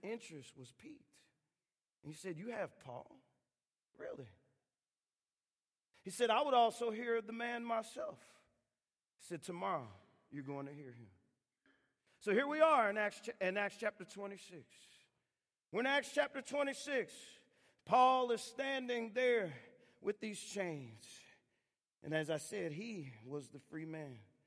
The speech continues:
Paul is standing there before them, and Paul, he begins to lift up his hand, and it must have been some kind of gesture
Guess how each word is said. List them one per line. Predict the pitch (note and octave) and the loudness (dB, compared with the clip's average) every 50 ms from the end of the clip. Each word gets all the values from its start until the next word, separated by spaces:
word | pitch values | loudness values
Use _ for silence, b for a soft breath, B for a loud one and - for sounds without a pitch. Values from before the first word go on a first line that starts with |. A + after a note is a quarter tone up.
| _ _ _ _ _ _ b b b | _ _ _ _ _ _ b b b
Paul | - G3 A3 A3 A3 A3 G#3+ | 6 8 8 10 8 8 4
is | G#3 - | 2 -2
standing | - - A#3 A3+ A#3+ A#3 A3+ A#3 A3+ | -4 -2 -2 0 0 0 -2 -2 2
there | A3 A3+ A3+ A3+ | 2 4 4 2
before | F#3+ A3+ A3+ - - A#3+ A#3+ A#3 A#3 | 0 -4 -8 -6 -2 2 2 2 2
them, | A#3+ B3 A#3+ A3+ G#3 F3+ D#3 B2+ B B B B | 2 0 0 0 0 0 -2 -4 B B B B
and | D#3+ E3+ | -10 -8
Paul, | - F3+ G3+ A3+ A#3+ A#3 G#3+ F3+ D3 C3 A2+ - B B B | -4 2 4 6 8 8 6 6 4 0 -8 -14 B B B
he | B A3 A3 | B -10 -8
begins | - G3 G3 G#3+ A3+ A#3 A3+ G#3+ - | -8 -6 -4 -2 0 0 0 0 -2
to | - G#3+ | -4 -4
lift | A3 A3 A3+ A#3 A3+ A3+ - | 0 4 4 4 4 4 0
up | A#3 A#3 A#3 A#3 | 0 0 0 -2
his | G#3+ - - | -6 -4 -4
hand, | F#3 A3+ A#3 A3+ G#3+ F#3 D3+ C3 A2 - B B B | -4 -2 0 2 2 2 0 -2 -4 -10 B B B
and | F3+ G3+ | -4 -2
it | G#3+ | 2
must | A3 A3+ A#3 A#3 A3+ | 4 4 4 2 2
have | A#3 G3+ F#3 | -4 -4 -2
been | A3+ A3+ A3 | -2 -2 -2
some | G#3+ - - A3+ A3+ A3 | -4 -4 -2 -2 -2 -4
kind | A3+ - G#3+ A3+ B3 A3 G#3+ | -6 -8 -4 -4 -2 -2 -4
of | G3+ E3+ | -6 -6
gesture | C3+ D3+ A3+ A3 A3+ - - G3+ F#3 C#3+ | -2 0 0 0 0 -2 -6 -6 -6 -6